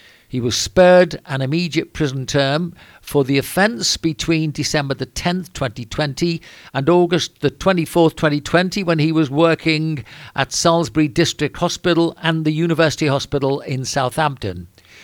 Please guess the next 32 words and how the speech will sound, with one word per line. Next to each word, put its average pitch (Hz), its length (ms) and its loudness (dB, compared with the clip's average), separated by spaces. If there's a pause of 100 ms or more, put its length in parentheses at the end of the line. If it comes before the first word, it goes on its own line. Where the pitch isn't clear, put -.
(300)
He 254 180 4
walked 214 400 8
free 131 540 2 (100)
after 139 300 -2
a 170 40 2
judge 180 340 2
was 185 180 2
told 160 460 6
there 156 80 2
was 160 300 2
every 240 380 2
reason 175 380 0
to 160 120 2
believe 139 680 -2 (360)
he 156 140 4
would 170 160 4
never 208 320 4
appear 160 340 2
before 143 320 0
a 131 60 -2
court 175 320 -2
again 131 480 -4 (240)
and 123 120 -2
had 127 140 -6
led 151 280 2
a 139 60 2
life 170 500 0
which 151 200 -4
hugely 196 760 0
benefited 156 500 0
his 147 240 2
community, 143 720 -2